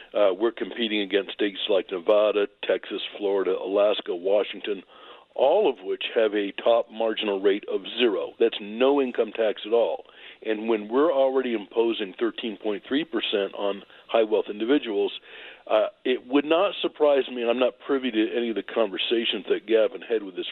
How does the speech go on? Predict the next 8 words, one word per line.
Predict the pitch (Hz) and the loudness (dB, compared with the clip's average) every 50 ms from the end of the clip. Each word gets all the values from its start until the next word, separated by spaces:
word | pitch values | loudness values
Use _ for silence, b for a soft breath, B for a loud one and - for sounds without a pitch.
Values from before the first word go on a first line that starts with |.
| - - | -6 -2
friends, | 131 139 127 101 90 87 87 - | 0 0 2 0 0 -4 -6 -4
but | - 98 98 | -2 -2 -2
it, | - - B B B B B B B B | -2 -4 B B B B B B B B
it | - 120 113 | -4 -4 0
wouldn't | 117 143 156 156 135 - | 0 0 0 0 -2 -4
surprise | - 104 - - 139 135 143 151 151 135 107 98 | -4 -4 -2 0 2 4 4 4 2 0 -4 -10
me | 92 85 90 101 95 | -14 -14 -14 -10 -6
that | 92 101 95 92 82 | -4 -4 -4 -4 -8